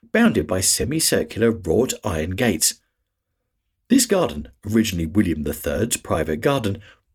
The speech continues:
was replanted in nineteen ninety-two in period style,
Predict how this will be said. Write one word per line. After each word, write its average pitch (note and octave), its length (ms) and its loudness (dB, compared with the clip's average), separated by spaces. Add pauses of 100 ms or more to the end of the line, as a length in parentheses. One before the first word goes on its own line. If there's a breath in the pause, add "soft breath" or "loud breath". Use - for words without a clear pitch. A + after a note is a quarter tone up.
(200)
was A2 240 2
replanted A2+ 640 2
in F2 100 -2
nineteen F2+ 400 -2
ninety-two G2 640 0 (220 soft breath)
in A2+ 160 -2
period A2 420 2
style, G#2+ 420 0